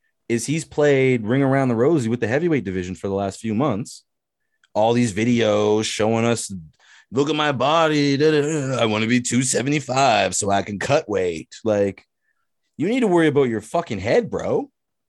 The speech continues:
Like, what's wrong with you? Like, what's wrong with you, man? You're John Jones. What are you doing? You ha-, like, like Dana said, he's got some demons.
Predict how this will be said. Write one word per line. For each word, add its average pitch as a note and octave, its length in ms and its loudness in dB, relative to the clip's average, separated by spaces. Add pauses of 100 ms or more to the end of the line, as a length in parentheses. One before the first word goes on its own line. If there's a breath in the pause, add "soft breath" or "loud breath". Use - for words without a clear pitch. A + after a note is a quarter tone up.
Like, D3 120 -2
what's D#3+ 280 -2
wrong D4+ 360 0
with D#3 160 0
you? D#2+ 300 -6 (880)
Like, D3 140 -6
what's G4 360 -10
wrong G#4 640 -4
with G3 220 0
you, D3+ 200 0
man? E2+ 420 -4 (1400)
You're E4+ 120 2
John C#4 400 2
Jones. A#3 1040 2 (1160)
What B3+ 140 -2
are C#4+ 40 2
you C#4 200 2
doing? A#3+ 560 2
You G#3 200 0
ha-, - 100 -2
like, F3 220 2
like F3 140 2
Dana A#3+ 280 2
said, A#3 260 2
he's F3+ 160 0
got G#3+ 220 -2
some A3 180 0
demons. A#3 520 0